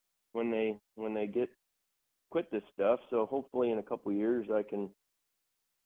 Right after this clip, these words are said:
you know, mentor maybe Tyler, and, uh, we can, you know, have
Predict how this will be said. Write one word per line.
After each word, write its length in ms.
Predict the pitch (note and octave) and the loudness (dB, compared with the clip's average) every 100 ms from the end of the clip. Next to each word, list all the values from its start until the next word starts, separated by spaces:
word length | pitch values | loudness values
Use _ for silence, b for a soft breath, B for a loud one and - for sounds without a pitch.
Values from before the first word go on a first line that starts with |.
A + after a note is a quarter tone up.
| - | -4
you 80 | G#2+ | 0
know, 200 | G2+ G2 - _ _ _ - | 0 -2 -12 _ _ _ -4
mentor 640 | G#2+ A#2 A2 G#2+ G#2 G#2 - _ _ _ _ - | 0 0 2 4 4 2 -2 _ _ _ _ -2
maybe 200 | G#2+ G#2+ | 0 0
Tyler, 460 | G#2 G#2 G#2 A2+ | 2 4 4 4
and, 240 | G2 G2 G2 | 2 2 0
uh, 260 | G2 F#2+ F#2 - _ _ _ _ _ _ | 2 2 -2 -8 _ _ _ _ _ _
we 100 | G2+ | -8
can, 400 | G2 G2+ G2 F2+ F2 _ _ _ _ _ _ - | -4 -2 -2 -2 -8 _ _ _ _ _ _ -12
you 80 | F#2 | -8
know, 160 | F2 F#2+ | -6 2
have 140 | G2 | 2